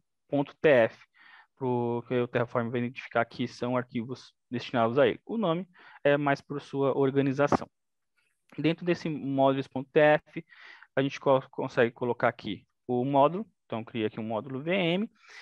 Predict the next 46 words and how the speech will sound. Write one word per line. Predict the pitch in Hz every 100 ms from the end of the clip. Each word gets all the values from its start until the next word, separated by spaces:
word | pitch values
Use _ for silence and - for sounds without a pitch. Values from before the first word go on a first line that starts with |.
| - -
E |
eu | 190
tô | -
passando | 185 180 175 170
aqui | -
alguns | 165 165 170 -
parâmetros, | - 185 139 156 - 135
algumas | 139 135
configurações | - 156 - 156 147 143 - 131 131 -
pra | - 151
dentro | 143 131 -
desse | 131 -
módulo. | 175 127 98 - _ _ _ - - - _ _ _ _ -
E | 170
aqui, | 165 _ _ _ - 202 214 143
ó, | - - _ - -
que | 131
é |
importante, | 127 143 139 - 143 151 -
a | 151
gente | 143 160 175 _ _ _ _ _ _ -
tem |
aqui | - 156
o | 160
source, | - 135 147 - - _ _ _ _ _ _ _ -
que | -
é | 151
a |
configuração | - - 160 151 151 - 147 147
de | 156
onde | 151 156
está | 156 160
o |
módulo. | 165 127 113 - _ _ _ _
Então, | - 123 139
o, | 127 120 117
as | -
configurações | 127 127 127 139 147
do, | 139 131 131
do | 143
módulo | 143 147 165
estão | - 147
dentro | 143 - 147
daqui | 139 131
do | 135
módulos | 135 139 165 175 196